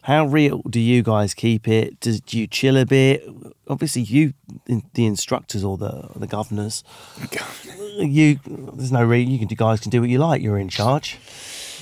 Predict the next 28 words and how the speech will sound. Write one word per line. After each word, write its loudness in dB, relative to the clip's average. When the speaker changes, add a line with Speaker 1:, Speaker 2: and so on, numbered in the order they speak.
Speaker 2:
We 2
sort 2
of, -4
so 4
there 4
is 6
no 4
downtime. 2
So 0
when 2
it, -4
it, -6
we, 0
we 4
basically, 2
before 2
we 2
go 4
on 4
the 2
show, 0
we, -2
we, 0
between 2
us 2
and 2
the 0
producers, -2